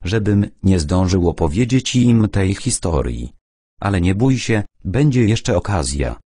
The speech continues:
Koła zetknęły się z ziemią. Szczurek skoczył na tył helikoptera i otworzył boczny włas. „Skończę następnym razem. A tymczasem powodzenia, chłopaki”.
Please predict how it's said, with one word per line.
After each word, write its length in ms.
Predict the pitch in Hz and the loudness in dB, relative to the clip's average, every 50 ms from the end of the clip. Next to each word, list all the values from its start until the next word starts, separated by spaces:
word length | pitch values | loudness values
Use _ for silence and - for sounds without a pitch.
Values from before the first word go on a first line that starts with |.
| _ _ _ _ _ _ _ _ | _ _ _ _ _ _ _ _
Koła 320 | - 127 127 113 117 113 98 | -2 -2 0 0 0 0 -2
zetknęły 580 | 85 87 - - - - 123 120 101 82 76 | -2 -4 -4 -4 -2 -2 0 0 0 0 -2
się 160 | - - 95 87 | 0 -2 -2 -2
z 100 | 85 80 | -2 -2
ziemią. 500 | 82 92 73 64 65 65 65 62 62 62 - _ _ _ _ _ _ _ - | -2 -4 -4 -4 -6 -6 -8 -10 -12 -14 -16 _ _ _ _ _ _ _ -10
Szczurek 640 | - - - 147 139 95 85 78 76 - - - | -8 -2 0 0 2 2 2 0 -2 -2 -6 -8
skoczył 460 | - - - 156 160 - 139 117 95 | -8 -4 -4 -4 -2 0 0 2 2
na 120 | 82 87 92 | 0 0 -2
tył 280 | - 90 85 82 78 | -2 0 0 0 0
helikoptera 800 | 69 - 101 101 87 78 - 98 95 - - 110 110 104 98 95 | -2 -2 -2 -2 -2 -2 -2 -4 -4 -4 -4 -2 -2 0 0 -2
i 180 | - - 143 156 | -2 -2 -2 -2
otworzył 560 | 139 - - - 131 127 95 98 92 80 80 | -2 -2 -2 -2 -2 -2 0 0 0 0 0
boczny 420 | 78 117 139 - - - 120 107 | 0 -2 -2 -2 -2 -2 -2 -2
włas. 480 | 80 82 78 69 64 - - - - - - _ _ _ _ _ _ _ _ | 0 0 -2 -2 -2 -2 -4 -6 -8 -12 -18 _ _ _ _ _ _ _ _
„Skończę 500 | - - - 180 165 110 - - 117 107 | -12 -6 -2 0 0 0 0 0 0 0
następnym 680 | 104 101 - - 101 92 85 71 - 87 85 82 78 | 0 -2 -2 -2 0 0 0 -2 -2 -2 0 0 0
razem. 480 | 78 76 65 60 62 69 67 67 67 - - _ _ _ _ _ _ _ - | 0 -2 -2 -2 -2 -2 -4 -4 -4 -8 -10 _ _ _ _ _ _ _ -6
A 80 | - 92 | -4 -2
tymczasem 680 | - 92 82 80 - 139 147 - - 82 78 78 82 76 | 0 0 0 0 0 0 0 0 0 2 2 2 2 2
powodzenia, 680 | - 80 78 87 80 78 113 120 101 78 73 71 67 - _ _ _ - | 0 -2 0 0 0 0 0 0 0 0 -2 -2 -6 -8 _ _ _ -8
chłopaki”. 680 | - - 117 117 - - 64 - - - 69 - - | -2 -2 0 0 0 -2 -4 -4 -8 -10 -12 -12 -12